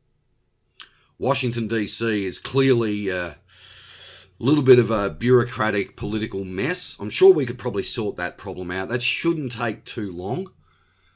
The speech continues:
Uh, not sure what we do about, uh, the president. I've got no idea what the hell we're gonna do about Washington, but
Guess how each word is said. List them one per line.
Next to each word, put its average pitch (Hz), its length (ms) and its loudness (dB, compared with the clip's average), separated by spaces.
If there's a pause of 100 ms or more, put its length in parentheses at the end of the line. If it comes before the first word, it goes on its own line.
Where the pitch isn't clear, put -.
(680)
Uh, 107 920 -2 (1040)
not 120 240 -2
sure 117 180 -2
what 110 220 -2
we 104 80 -4
do 104 460 -2
about, 95 520 -8 (320)
uh, 82 360 -8
the 69 120 -16
president. 123 540 0
I've 80 80 -16
got 87 160 -10
no 107 260 -2
idea 95 180 0
what 90 160 -4
the 87 160 -6
hell 98 160 -6
we're 90 140 -4
gonna 85 160 -8
do 87 160 -4
about 82 220 -6
Washington, 85 480 -8
but 80 160 -8